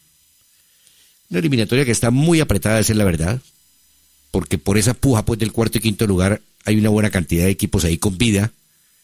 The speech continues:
Esto no está claro. Y la única manera de clarificar un tanto el panorama es ganar, líder. Ahí no tiene vuelta de hoja el asunto. No venga con empatecitos ni a cuadrar caja con no sé quién o con no sé cuánto. El partido contra Perú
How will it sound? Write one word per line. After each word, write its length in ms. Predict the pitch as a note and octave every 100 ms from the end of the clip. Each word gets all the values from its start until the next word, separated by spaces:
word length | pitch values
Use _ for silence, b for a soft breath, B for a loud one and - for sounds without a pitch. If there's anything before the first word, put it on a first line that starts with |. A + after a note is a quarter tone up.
| b b _ _
Esto 280 | - A#2 A2
no 60 | G2+
está 160 | - G2
claro. 340 | G2+ F#2+ A#2 - _ - B B B B
Y 140 | D3 C#3
la 120 | D#3
única 360 | F#3+ G3+ D#3
manera 340 | B2+ B2+ D3+ E3
de 160 | C3+
clarificar 600 | - C3 B2+ B2+ C3 D3+
un 120 | D#3+ D#3
tanto 300 | D#3+ D#3 D#3
el 80 |
panorama 440 | D3 A#2+ B2 C#3 - _
es 140 | E3 D3
ganar, 280 | F3 F3+
líder. 320 | D3+ F3+ C#3+ C3 _ _ _ _ _
Ahí 320 | B2 D#3 - D3+
no 180 | D3+
tiene 260 | D3+ D#3+ D3+
vuelta 320 | D3+ C#3+ C#3
de 100 | C#3+
hoja 120 | C3
el 80 | A#2+
asunto. 340 | G2 A#2 - - _ _ b b b b
No 160 | B2+ D3+
venga 260 | D3 C#3
con 180 | B2+ G#2+
empatecitos 800 | G2 G2+ G2 F#2+ - F#3 - D3
ni 160 | B2+ G#2+
a 40 |
cuadrar 400 | - G2 G2 A#2+
caja 220 | B2 A#2+
con 220 | - G#2 F2+
no 80 |
sé 140 | F2 E2
quién 180 | C#3 C3+
o 80 |
con 120 | A2 F2+
no 60 |
sé 120 | F#2
cuánto. 360 | - D3 D3 - -
El 160 | A2+
partido 540 | A2+ G#2 - C3 C3 -
contra 260 | F#2+ F#2
Perú 280 | - G2